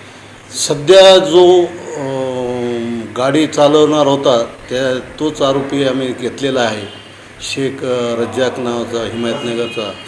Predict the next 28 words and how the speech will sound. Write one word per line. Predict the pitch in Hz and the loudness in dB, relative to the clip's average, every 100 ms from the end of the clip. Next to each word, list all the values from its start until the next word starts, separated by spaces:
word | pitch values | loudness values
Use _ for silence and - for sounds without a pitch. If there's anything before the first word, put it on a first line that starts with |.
| - | -10
शेख | 120 - - - | -10 -14 -12 -8
वासिम | 123 - 143 135 | -6 -6 -6 -6
आणि | 120 123 131 - - - 120 | -6 -6 -10 -16 -20 -18 -12
व-, | 131 | -12
शेख | - 143 143 | -8 -6 -4
वासिम, | 139 - 151 147 143 - - - - - - - | -4 -2 -6 -8 -10 -18 -20 -20 -20 -20 -20 -14
अ, | 123 117 107 | -10 -8 -8
शेख | 135 131 | -8 -4
रज्जाक | 127 110 123 117 | -6 -2 -4 -4
राहणार | 107 113 120 | -6 -6 -6
हिमायतनगरचा | 110 104 120 110 120 117 - 117 | -6 -8 -10 -10 -10 -10 -8 -8
आहे. | 98 107 92 - - - - - - - - - | -8 -10 -16 -20 -20 -20 -20 -20 -20 -20 -16 -8
तो | 156 | -2
ज्यावेळेस | 135 151 147 147 - 147 | 2 4 2 0 -4 -6
आमच्या | 135 131 | -6 -4
ताब्यात | 123 131 120 127 117 | -4 -4 -4 -6 -6
येईल | 131 92 98 - - - - - | -6 -6 -10 -18 -20 -20 -16 -8
त्यावेळेस | 120 135 127 - - | -6 -4 -8 -10 -10
तो | |
गुटखा | 120 117 - 127 | -8 -8 -6 -8
कुठून | - 117 131 127 | -8 -10 -8 -8
आला, | 127 123 123 | -6 -4 -4
कुठं | 120 - 117 | -6 -12 -12
जाणार | 120 120 120 113 | -8 -8 -8 -10
होता | 113 120 | -10 -8
याबद्दल | 120 107 120 135 - - | -8 -8 -10 -12 -12 -14
माहिती | 104 101 95 | -14 -14 -12
मिळेल. | 156 190 78 | -10 -8 -8